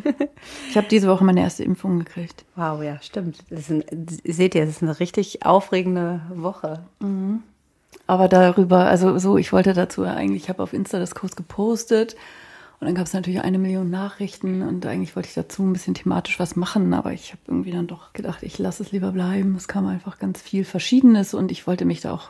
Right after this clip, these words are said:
Speaker 1: irgendwie gar nicht erklären und natürlich ganz viele Impfberatungsfragen, irgendwie welcher Impfstoff und warum dieser und war das deine Wahl oder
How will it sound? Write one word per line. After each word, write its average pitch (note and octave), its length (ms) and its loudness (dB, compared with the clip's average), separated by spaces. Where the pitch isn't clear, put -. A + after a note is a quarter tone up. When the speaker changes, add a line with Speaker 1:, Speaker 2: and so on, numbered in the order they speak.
Speaker 1:
irgendwie F3+ 300 -8
gar F#3 120 -2
nicht F3+ 140 -6
erklären F#3 560 -2
und E3+ 140 -2
natürlich F3 320 -8
ganz E3 220 -6
viele F3+ 220 -6
Impfberatungsfragen, F#3 1700 0
irgendwie F#3 580 -4
welcher F3 320 -4
Impfstoff F#3 400 -2
und F3 140 -4
warum E3+ 240 -2
dieser F3+ 480 0
und F3+ 120 -4
war F3 100 -6
das E3 120 -6
deine F3+ 300 -4
Wahl F#3 500 0
oder E3+ 420 -6